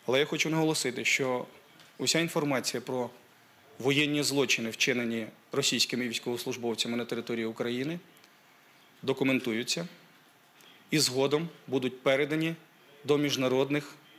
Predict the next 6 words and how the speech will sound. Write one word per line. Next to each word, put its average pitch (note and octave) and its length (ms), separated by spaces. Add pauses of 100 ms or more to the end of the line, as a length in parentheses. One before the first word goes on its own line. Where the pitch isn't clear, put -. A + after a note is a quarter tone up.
(100)
юридичних C3 840
інституцій - 640 (580)
з C3 100
метою C#3 300
надання C3+ 480 (1040)
належної B2 580